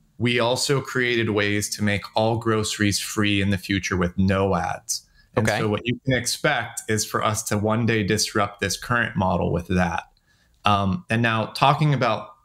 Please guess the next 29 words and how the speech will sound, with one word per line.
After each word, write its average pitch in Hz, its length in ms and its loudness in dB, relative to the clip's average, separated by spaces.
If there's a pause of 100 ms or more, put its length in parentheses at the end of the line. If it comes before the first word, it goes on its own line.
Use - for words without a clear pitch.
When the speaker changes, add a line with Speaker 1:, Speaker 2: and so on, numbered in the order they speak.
Speaker 1:
where 135 260 0
we're 110 120 2
at 104 200 -2
today, 101 560 -2 (640)
um, 98 440 2 (800)
advertisers 127 680 0
come 113 260 -2
to - 180 -4
us, - 580 -4 (1000)
uh, 107 160 2
'cause 110 220 -2
we 127 160 2
created 127 420 6
a 110 80 6
system 104 920 4
where 107 180 2
they 104 160 4
learn 107 240 4
about 104 320 2
us - 360 -2
and 110 140 2
we 156 140 4
can't 139 260 0
even 113 220 2
keep 113 280 -2
up 110 160 0
with 107 180 -2
the 98 220 -2
inbound 98 840 2